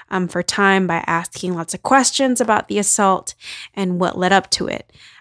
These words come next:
Um, but often these questions will make it sound like they're blaming the survivor for what had happened, um, or suggesting, um, that they could have avoided the attack by doing something different.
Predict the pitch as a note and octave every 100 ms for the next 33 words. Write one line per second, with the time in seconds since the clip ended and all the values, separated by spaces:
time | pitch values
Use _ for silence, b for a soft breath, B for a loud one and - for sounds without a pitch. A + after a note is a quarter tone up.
0 | - F3+ F3 F3+ - F#3+ G#3 - G3+ F#3
1 | F3+ F3+ - - A3 G#3+ G#3 F#3+ - F3+
2 | F3+ F3 - - A3 B3+ A3+ G3 - E3+
3 | D#3+ F3 F3+ F3+ F3+ F3 E3+ - F3 E3+
4 | F3+ F#3 F3 - E3+ E3+ E3 E3+ F3 G#3+
5 | A#3 G3 F3 F3 E3+ B B B B -
6 | F#3 E3+ E3 D#3+ E3+ - _ _ _ _
7 | - F3+ F3 F3 - F3+ F#3 F#3 - -
8 | F3+ E3+ F3 B B B - E3+ E3 E3+
9 | E3 - G3 F#3+ F#3 - G3 - F3+ E3
10 | D#3+ - F3+ F3 G3 F#3 F3 E3 - -
11 | E3 - F3 E3 E3+ D#3+ F#3 F3 D#3+ E3
12 | - F3 - -